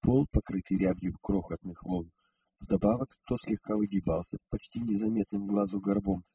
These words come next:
то шёл под уклон, то исчезал в углублении, засыпанном землёй и засаженном яркими, напоминавшими красные лилии, цветами. Шагать по этой странной вьющейся дорожке было, тем не менее, удобно,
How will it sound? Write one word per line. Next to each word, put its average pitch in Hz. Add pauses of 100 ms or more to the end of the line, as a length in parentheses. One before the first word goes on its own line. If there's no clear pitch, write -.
то -
шёл 135
под 113
уклон, 87 (300)
то 107
исчезал 92
в 90
углублении, 95
засыпанном 90
землёй 95 (340)
и 92
засаженном 90
яркими, 113 (200)
напоминавшими 98
красные 87
лилии, 113 (160)
цветами. 82 (300)
Шагать 107 (120)
по -
этой 90
странной 92
вьющейся 92
дорожке 95
было, 107
тем 120
не 120
менее, 117 (140)
удобно, 98